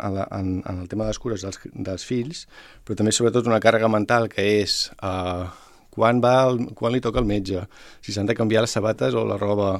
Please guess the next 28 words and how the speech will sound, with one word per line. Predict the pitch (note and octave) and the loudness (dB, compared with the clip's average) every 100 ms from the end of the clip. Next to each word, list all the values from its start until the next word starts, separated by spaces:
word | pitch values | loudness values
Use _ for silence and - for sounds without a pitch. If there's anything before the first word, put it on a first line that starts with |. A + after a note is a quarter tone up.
| - | -4
eh, | F#2+ F#2+ F#2 F2+ F#2 | -4 -2 -2 -4 -6
si | - G2+ G2 F#2+ | -4 -2 0 0
la | F#2+ F#2+ | -2 0
roba | G#2 A2+ | 0 0
està | - A2+ A#2 - - - - - - | 0 2 2 -2 -18 -20 -20 -12 0
neta | A2+ A#2+ C#3 | 2 4 6
o | B2 | 6
no | A#2+ C3 | 6 4
per | D3 C3 A2+ | 4 2 2
fer | A2 A2 | 0 2
tal | B2 B2 | 2 2
activitat, | A#2+ B2+ A2 G2+ G#2 F#2+ - - | 2 0 2 0 0 -2 -10 -10
si | - G#2+ G2+ G2 G2 | -6 -2 0 0 -2
he | |
parlat | - A2 A2+ B2 | -2 0 0 2
amb | C3 | 2
la | A2+ | 4
tutora, | G2 - G#2 F#2+ - | 2 0 0 -2 -4
si, | G2+ G#2+ - _ - | -4 -4 -8 _ -12
eh, | G2+ - A#2 - | -12 -8 -6 -6
tot | - A#2+ | -4 2
un | C#3 | 4
munt | C3+ | 6
de | A2+ A2 | 4 2
càrrega | C3 A#2+ G#2 | 0 0 0
que | G#2 | -2
és | A#2 | 0
invisible, | G#2+ G#2+ C3+ A#2+ | 0 0 0 -2